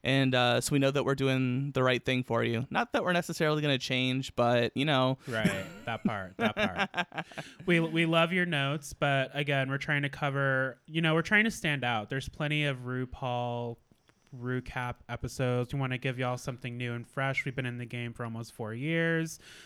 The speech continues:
Speaker 2: So
Speaker 1: Yeah.
Speaker 2: please send that feedback, but have an open mind. And remember that you can engage with us on Instagram and Twitter. Like, we, we love that. So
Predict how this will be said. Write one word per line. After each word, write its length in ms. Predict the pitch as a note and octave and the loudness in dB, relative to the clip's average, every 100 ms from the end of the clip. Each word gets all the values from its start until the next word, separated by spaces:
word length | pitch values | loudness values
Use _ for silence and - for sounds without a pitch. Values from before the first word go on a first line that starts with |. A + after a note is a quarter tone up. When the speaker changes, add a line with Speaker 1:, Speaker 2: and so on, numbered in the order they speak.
| - | -4
Speaker 2:
So 100 | D3 | 4
Speaker 1:
Yeah. 160 | C3+ A#2+ | 6 6
Speaker 2:
please 260 | B2 G#3 - | 4 4 2
send 260 | G3 F3+ | 2 4
that 180 | E3 C#3 | 4 0
feedback, 680 | - C3+ C3 C#3 D3 D#3 - | -4 -4 -2 0 0 0 2
but 280 | D3 B2+ B2 - - _ | 2 2 0 -10 -20 _
have 260 | - D#3 D#3 | 2 4 4
an 80 | D3+ | 2
open 280 | D3+ D#3 C#3+ | 2 0 0
mind. 440 | C3 B2+ A#2+ A#2 | 2 2 0 0
And 120 | C3+ | 0
remember 420 | C#3 C#3 D3+ D#3+ | 0 0 2 2
that 240 | D3 C3+ B2 | 2 2 0
you 100 | C3+ | -4
can 160 | D#3+ | -2
engage 460 | D3+ C#3 B2+ C3+ C3+ | -4 -2 0 0 0
with 160 | C3 B2+ | -4 -2
us 240 | A#2+ - | -4 -2
on 140 | B2 | -4
Instagram 800 | F#2+ A#2+ A#2+ - C3 C3 B2+ B2+ - | -4 -8 -8 -6 -2 0 0 -2 -4
and 280 | B2+ C#3 - | -4 -4 -6
Twitter. 560 | - B2+ B2 C3 D3 | -4 0 0 0 0
Like, 180 | D3 C#3 | 0 -2
we, 180 | C#3+ C#3 | 0 -2
we 180 | A2 D3 | 0 -2
love 440 | C#3 C3+ C#3 C#3 | 0 2 0 0
that. 420 | B2 A2 G2+ F#2 - | -2 0 -2 -6 -8
So 480 | - A#2+ A#2 A2+ | -2 0 0 -4